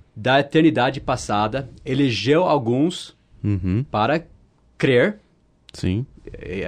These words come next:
Speaker 1: é, aqueles, os eleitos, né, segundo o pensamento calvinista, aqueles que ele vai regenerar antes mesmo de colocarem a fé no evangelho, vai dar fé para eles crerem, né, e esses são os que ele vai salvar. E daí tem aqueles outros que Deus nunca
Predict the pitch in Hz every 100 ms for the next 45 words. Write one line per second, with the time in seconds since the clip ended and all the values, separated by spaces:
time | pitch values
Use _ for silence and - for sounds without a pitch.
0 | 101 98 131 123 117 117 110 117 107 127
1 | 135 113 110 107 107 113 113 107 98 -
2 | 110 113 107 117 107 127 139 - 131 123
3 | - 113 113 131 135 135 139 151 127 123
4 | 151 - - 131 180 185 127 110 120 123
5 | 113 113 107 - _ 120 117 120 120 110
6 | 120 117 117 120 104 110 135 175 - -
7 | - - 127 123 139 170 175 151 147 131
8 | 117 151 160 - 120 135 185 - _ _
9 | - 95 104 113 139 143 - 151 160 156
10 | - 151 151 135 127 135 170 120 101 -
11 | 117 120 147 175 180 180 165 175 151 147
12 | 185 - 147 151 123 143 233 233 196